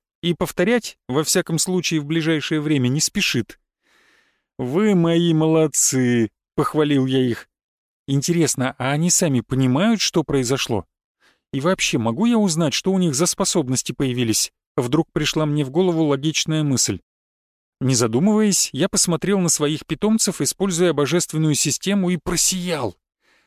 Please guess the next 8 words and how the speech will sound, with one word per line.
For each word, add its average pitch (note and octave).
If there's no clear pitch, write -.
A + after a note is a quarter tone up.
Способности F#3
каждый D#3+
из E3
них D#3
получил. F3+
«Значит, D#3
дыхание G3
льда», E3